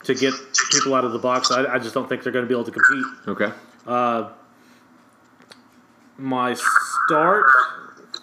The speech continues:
Speaker 1: it's really limited 'cause the Bears offense isn't great either. Uh, at least they didn't show it great last week.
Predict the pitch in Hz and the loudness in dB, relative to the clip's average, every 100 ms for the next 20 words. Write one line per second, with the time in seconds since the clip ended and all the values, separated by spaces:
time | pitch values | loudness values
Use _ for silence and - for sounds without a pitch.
0 | - - - - - - - - - - | -20 -20 -20 -20 -20 -20 -20 -20 -20 -20
1 | _ _ _ _ _ - - _ - _ | _ _ _ _ _ -20 -20 _ -20 _
2 | - 147 147 131 135 127 120 123 110 127 | -8 0 2 4 2 2 0 -4 -2 2
3 | 131 127 123 127 131 123 135 139 135 127 | 4 4 0 -2 -4 -4 -4 0 0 2
4 | 123 117 - - - - - - - 117 | 2 2 -4 -6 -14 -18 -20 -18 -4 -2
5 | 120 143 139 135 135 131 135 123 131 131 | 0 0 2 2 2 0 0 2 0 0
6 | 131 131 127 | 0 2 2